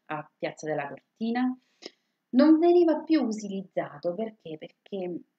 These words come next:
con il cambiare dei, dei tempi e soprattutto con l'Ottocento, con la crescente anche, con il crescente sviluppo della borghesia, no?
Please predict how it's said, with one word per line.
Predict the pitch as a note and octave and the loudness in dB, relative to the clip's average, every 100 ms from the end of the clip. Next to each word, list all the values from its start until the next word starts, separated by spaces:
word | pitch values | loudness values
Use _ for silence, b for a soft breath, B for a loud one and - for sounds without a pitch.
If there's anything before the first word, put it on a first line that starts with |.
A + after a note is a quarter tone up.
| _ | _
con | G#3 G3+ | -10 -10
il | G3 | -10
cambiare | - G#3 G#3+ B3+ F#3 | -8 -4 -2 -2 -4
dei, | D#3+ D3+ D3+ | -6 -8 -8
dei | - D3+ - | -8 -8 -8
tempi | - F3+ E3 D3+ D3+ D3+ D3 - | -4 -2 -2 -6 -10 -16 -16 -16
e | - D#3 D#3 D3 | -12 -8 -8 -10
soprattutto | - D#3 D3+ - G3 G3 _ D#3+ D3+ C3+ - | -14 -14 -14 -14 -16 -18 _ -12 -12 -12 -16
con | - D3 C#3+ C#3+ | -16 -16 -18 -20
l'Ottocento, | C#3+ D3 _ D3+ D3+ G3 F#3 F3 D3+ | -18 -18 _ -12 -8 -6 -4 -6 -10
con | C#3+ C#3+ - | -18 -20 -20
la | C3+ | -20
crescente | D3 - - D3+ D#3 - C#3+ | -18 -16 -8 -8 -8 -12 -14
anche, | C#3+ C#3+ _ C#3+ C#3 C3+ C3+ _ _ _ _ _ _ | -14 -16 _ -20 -20 -20 _ _ _ _ _ _ _
con | F3 | -10
il | D#3+ | -10
crescente | E3 F#3 F3+ D#3+ | -10 -12 -10 -10
sviluppo | D#3 D#3 - | -8 -10 -8
della | D#3+ D3 - | -10 -10 -10
borghesia, | - D#3 - F3+ C4+ F3 C#3 | -10 -10 -10 -10 -8 -10 -10
no? | A3 D#4 | -8 -8